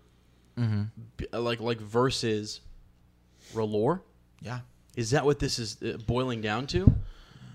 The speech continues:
Speaker 2: Um, you know, a song of ice and fire?
Speaker 1: Yeah.
Speaker 2: Because that's what I'm trying to, to figure out. Like, the magic seems to be
Speaker 1: So maybe the gods in their own way are also kind of playing a Game of Thrones.
Speaker 2: Right.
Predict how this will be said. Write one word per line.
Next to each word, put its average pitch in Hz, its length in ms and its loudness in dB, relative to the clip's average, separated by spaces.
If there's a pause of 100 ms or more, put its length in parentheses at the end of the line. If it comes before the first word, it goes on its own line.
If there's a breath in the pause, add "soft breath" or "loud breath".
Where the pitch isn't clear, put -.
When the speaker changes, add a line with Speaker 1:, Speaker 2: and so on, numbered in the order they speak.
(220 loud breath)
Speaker 2:
Um, 107 560 2
you 117 100 -4
know, 117 100 2
a 104 120 0
song 120 360 0
of 110 100 -2
ice 107 240 0
and 104 140 -8
fire? 120 400 -6
Speaker 1:
Yeah. - 480 -20
Speaker 2:
Because 117 260 2
that's 180 240 0
what 123 140 -4
I'm 147 120 -4
trying 104 400 -4
to, 104 320 -4
to 110 100 -8
figure 113 200 -2
out. 98 60 -4
Like, 107 120 -6
the 107 60 -12
magic 151 400 -4
seems 127 340 -4
to 113 100 -10
be 110 420 -4
Speaker 1:
So 156 180 6
maybe 180 500 4
the 143 140 2
gods 107 760 4
in 104 80 -2
their 101 180 0
own 123 220 -2
way 95 240 -2
are 87 180 -2
also 107 320 -2
kind 92 240 -10
of - 100 -14
playing - 520 -12
a 101 80 -10
Game 71 280 -10
of - 80 -16
Thrones. - 640 -14
Speaker 2:
Right. - 340 -4